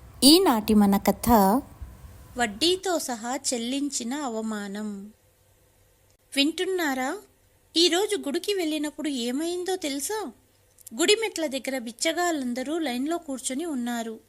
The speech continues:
నేను ఒక్కొక్కరికి చిల్లర వేస్తూ ముందుకు వెళ్తుంటే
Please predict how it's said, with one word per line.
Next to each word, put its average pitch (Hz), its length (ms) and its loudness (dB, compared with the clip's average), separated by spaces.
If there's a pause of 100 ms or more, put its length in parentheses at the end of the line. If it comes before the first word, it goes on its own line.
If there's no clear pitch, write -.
(500)
నేను 403 260 6
ఒక్కొక్కరికి 381 800 -2
చిల్లర 285 420 -2
వేస్తూ 285 440 -4
ముందుకు 247 440 -4
వెళ్తుంటే 262 760 -4